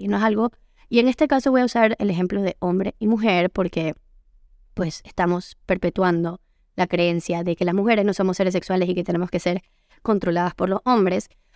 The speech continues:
porque además este peso de la virginidad no se le pone a los hombres, solo se le pone a las mujeres y no hay prácticas que existan hoy en día, que yo sepa, que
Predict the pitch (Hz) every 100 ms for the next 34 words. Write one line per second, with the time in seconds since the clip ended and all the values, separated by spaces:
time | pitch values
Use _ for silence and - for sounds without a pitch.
0 | _ - 254 277 254 240 240 - 226 233
1 | 220 233 226 202 185 196 190 196 202 233
2 | 285 233 196 233 247 165 165 160 - -
3 | 226 247 - 98 - 104 - - 196 180
4 | 180 175 247 214 190 190 202 220 247 -
5 | - 247 247 - 196 214 214 - _ _
6 | _ - - 202 208 233 _ _ - 220
7 | - - 277 285 - 196 175 - 202 190
8 | 196 190 165 165 170 220 226 - 277 240
9 | 175 175 - _ _ - - 226 214